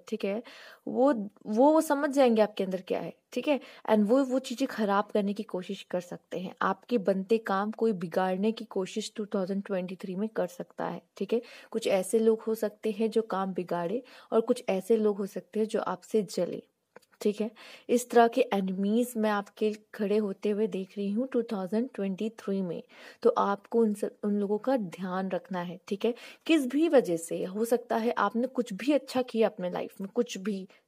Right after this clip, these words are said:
ठीक है? वो, वो चीज़ को देख के वो आपसे जल रहे हैं कि इसने ऐसा कैसे कर लिया, इसके पास ये क्यों है, ठीक है? तो ये वाली भावनाएं मैं देख पा रही हूँ, टू थाउजेंड ट्वेंटी थ्री में लोग आपसे जलेंगे, एक जलन की भावना रखेंगे अपने अंदर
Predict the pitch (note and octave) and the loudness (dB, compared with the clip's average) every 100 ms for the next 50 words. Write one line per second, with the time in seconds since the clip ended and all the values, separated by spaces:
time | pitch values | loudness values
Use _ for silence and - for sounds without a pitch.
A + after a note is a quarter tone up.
0 | - A3 - F#3 - - - _ - F#3+ | -4 -4 -2 -6 -6 -20 -20 _ -8 4
1 | B3 D4+ - G#3+ A#3+ B3 A#3 A#3 - B3+ | 6 6 2 0 -2 -2 -8 -6 2 2
2 | F3+ A3 A3+ - A3 A#3+ A#3 G#3+ - A#3+ | 4 2 2 -2 0 4 4 4 0 -2
3 | F3+ G#3 G3+ F#3 E3+ F3+ - _ - A#3 | 4 4 4 0 -2 -4 -12 _ -6 -4
4 | A#3 A3+ - A#3+ A#3 A#3+ A3+ G#3 G3+ G#3 | -2 -6 2 4 4 2 -2 -2 -2 -4
5 | F#3+ F3 E3 - - - - B3+ A#3 A#3 | -4 -4 -4 -6 -6 -8 -2 2 4 2
6 | A3+ A#3 A#3 - A#3 B3 G3+ F#3+ _ _ | 2 -4 -4 -4 4 4 4 -4 _ _
7 | - G3+ A#3 B3+ - - - - A#3 G3+ | -10 -8 -6 -8 -10 -20 -18 -4 -2 2
8 | C#4 C#4 C4 A3+ A3 G3 F#3+ G3+ G#3 G#3 | 6 6 4 2 -2 -2 -2 -2 -2 -2
9 | G3 - F#3+ F#3+ G3+ A3 A3+ A3+ G#3+ G#3+ | -2 -4 -4 -4 -4 -4 -4 -2 -2 -2
10 | G3 F3+ F#3+ G3+ G#3+ G#3+ G#3+ A3+ - - | -4 -4 -4 -6 -4 -2 0 -2 -6 -20
11 | _ F#3+ F#3 F#3 F#3 - F#3 D#3+ E3 E3+ | _ -4 0 0 -2 -4 -4 2 2 2
12 | G3 G#3+ A3+ G#3 E3 D#3+ F#3+ G3 G3+ G#3 | 0 0 0 -2 -4 0 0 0 -4 -6
13 | F#3+ F3 E3+ F3 F#3+ F3+ E3+ - G3+ G#3 | -4 -2 -2 -2 -4 -4 -6 -4 0 0
14 | G3+ G3+ G3+ G3 G#3 B3 | 0 -2 -2 0 0 0